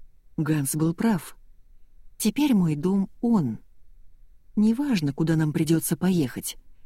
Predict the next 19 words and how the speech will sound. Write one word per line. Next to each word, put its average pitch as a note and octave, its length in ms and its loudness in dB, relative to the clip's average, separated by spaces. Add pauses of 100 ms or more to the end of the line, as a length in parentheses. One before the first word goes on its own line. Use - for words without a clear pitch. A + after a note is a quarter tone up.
(260)
Если D3+ 240 -2
у D#3 80 0
него D#3 240 2
есть D3 320 0
мечта, F#3+ 480 0 (400)
я D3 160 0
буду D#3+ 200 0
поддерживать F3 680 2
его. G#2 280 -6 (800)
Даже C4 280 2
если A#3 240 0
ради G#3 260 2
этого F#3 300 2
придётся E3 420 0
перебраться D#3+ 560 0
в C#3 80 -2
бетонные F3+ 540 2
джунгли E3 420 2
Нью-Йорка. E3 720 2